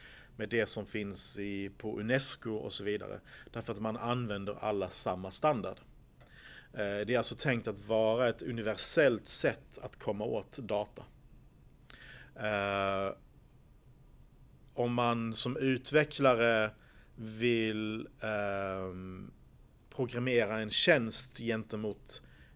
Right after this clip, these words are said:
eh, unesco eller gentemot, eh, amerikanska nationalbiblioteket,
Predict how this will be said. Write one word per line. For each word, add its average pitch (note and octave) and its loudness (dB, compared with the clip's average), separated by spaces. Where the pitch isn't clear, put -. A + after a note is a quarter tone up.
eh, G2 -2
unesco A#2 0
eller G#2+ 0
gentemot, G#2 -6
eh, G2 -4
amerikanska G#2+ -4
nationalbiblioteket, A2+ -2